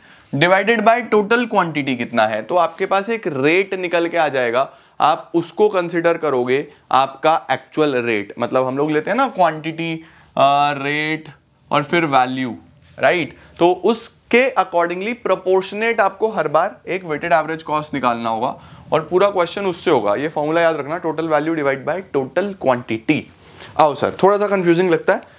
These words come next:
क्वेश्चन से तुम्हें एकदम समझ में आ जाएगा, बड़ा सिंपल सा हो जाएगा काम। चलो जी, देखो क्या लिखा हुआ है, "Following are the details of a manufacturing concern।" Obviously, मैन्युफैक्चरिंग कंसर्न्स के हम क्वेश्चन करते हैं usually इसमें, और हमें कैलकुलेट करना है closing stock using the weighted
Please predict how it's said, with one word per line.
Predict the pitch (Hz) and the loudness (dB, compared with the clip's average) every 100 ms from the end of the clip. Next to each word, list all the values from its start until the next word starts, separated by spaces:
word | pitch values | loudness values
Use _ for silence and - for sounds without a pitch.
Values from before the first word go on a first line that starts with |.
| - - - - | -20 -20 -14 2
क्वेश्चन | 190 247 - 302 | 2 2 0 0
से | 302 | 0
तुम्हें | 247 240 | 0 0
एकदम | 214 220 | 0 0
समझ | 202 170 | 0 0
में | 165 | 2
आ | 147 | 0
जाएगा, | 127 139 165 | 2 0 0
बड़ा | 147 165 | 0 -2
सिंपल | 165 143 139 147 | -4 -10 -4 -2
सा | 151 | 0
हो | 139 110 | -2 -2
जाएगा | 101 104 | -2 -2
काम। | 101 101 95 - _ _ - - - - | 0 -2 -4 -16 _ _ -20 -20 -12 2
चलो | 170 117 98 | 4 4 -2
जी, | - - - | -8 -10 2
देखो | 147 165 | 4 4
क्या | 160 | 2
लिखा | 156 156 | 2 0
हुआ | 143 | -2
है, | 143 - - - - _ - | -2 -12 -20 -20 -20 _ 2
"Following | 185 220 247 240 | 2 2 -2 0
are | 175 180 202 | 0 2 0
the | 165 | 0
details | 151 165 185 185 175 | -2 0 0 -2 -2
of | |
a | 185 165 | -2 -2
manufacturing | 156 151 120 165 160 147 | -2 -2 -2 -2 -2 0
concern।" | 127 120 104 107 120 - | -2 -2 -4 -6 -8 -4
Obviously, | 117 117 127 127 123 | -4 0 0 0 0
मैन्युफैक्चरिंग | 123 120 113 - 127 | 0 0 -2 -4 -2
कंसर्न्स | 123 123 123 120 | -2 0 -4 -2
के | 127 | -4
हम | 127 127 | -2 0
क्वेश्चन | 123 - 143 135 | -2 0 -2 0
करते | 117 143 | 0 0
हैं | 131 123 | -4 -4
usually | 110 120 120 | -2 0 0
इसमें, | 107 117 127 - - - - | -4 -4 -4 -6 -18 -18 0
और | - 180 196 208 208 | 4 4 4 4 2
हमें | 208 170 185 196 | 2 0 2 2
कैलकुलेट | 180 170 175 180 175 | 2 2 -2 -4 0
करना | 170 165 | 0 2
है | 170 170 | 0 -4
closing | 156 151 156 160 | -4 -4 -4 -4
stock | 165 160 156 | 0 0 0
using | 139 139 151 | -2 0 0
the | 160 | 0
weighted | 127 127 151 | 0 0 0